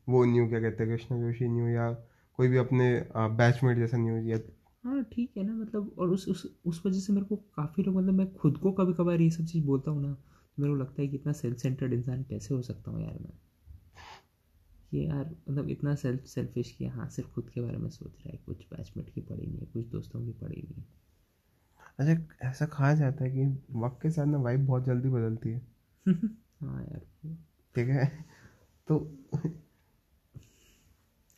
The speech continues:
Speaker 2: वही जैसे मैं बोला ना
Speaker 1: तीनों, तीनों के सेंस में, तीनों के
Speaker 2: हम्म।
Speaker 1: सेंस में काफ़ी शॉर्ट में बताना कि, आ, साल भर आपने देख लिया और शायद ये सबसे पीक टाइम था जब आपकी वाइब बदली होगी किसी के साथ।
Speaker 2: हम्म।
Speaker 1: शायद, मतलब, तो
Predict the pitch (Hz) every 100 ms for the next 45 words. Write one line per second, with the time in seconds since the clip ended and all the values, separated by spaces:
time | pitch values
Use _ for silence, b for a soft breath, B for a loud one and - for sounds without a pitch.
0 | _ 156 160 151 139 151 151 139 143 165
1 | 170 170 165 160 165 156 131 107 - 113
2 | - 156 165 160 131 127 160 160 135 135
3 | - 170 - 139 143 139 131 131 151 151
4 | 156 165 b b b b _ _ 104 117
5 | - - - 123 139 139 135 135 131 127
6 | 131 135 131 127 - 131 131 131 131 151
7 | 143 135 135 139 127 131 131 127 120 131
8 | 113 117 117 101 110 104 104 104 98 101
9 | 110 101 101 - _ _ - 147 139 147
10 | _ _ _ _ _ _ _ _ _ _
11 | _ _ _ _ _ - 123 113 113 113
12 | 113 113 - - 127 - -